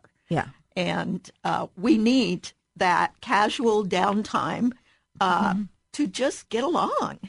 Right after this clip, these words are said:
Speaker 2: and learn about each other and teach each other,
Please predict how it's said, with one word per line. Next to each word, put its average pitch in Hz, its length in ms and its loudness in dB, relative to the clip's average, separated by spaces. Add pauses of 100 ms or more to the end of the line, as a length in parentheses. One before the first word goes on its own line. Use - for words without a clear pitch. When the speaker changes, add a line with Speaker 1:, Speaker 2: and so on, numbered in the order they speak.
(200)
Speaker 2:
and 190 260 -2
learn 202 220 0
about - 300 -2
each - 240 -8
other - 340 -2 (400)
and 185 280 -4
teach 262 320 -4
each 233 240 -4
other, 170 420 -4